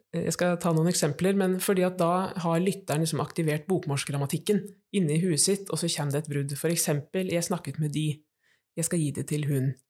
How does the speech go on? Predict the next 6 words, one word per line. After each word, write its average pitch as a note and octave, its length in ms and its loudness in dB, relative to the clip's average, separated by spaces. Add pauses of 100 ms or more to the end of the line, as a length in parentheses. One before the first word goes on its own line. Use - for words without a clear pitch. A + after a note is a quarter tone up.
(380)
Sånne C#3 340 2
ting. C#3 240 0 (1040)
Mens G3 320 4
hvis G3 180 2
det G#3 120 4
står, F3+ 260 2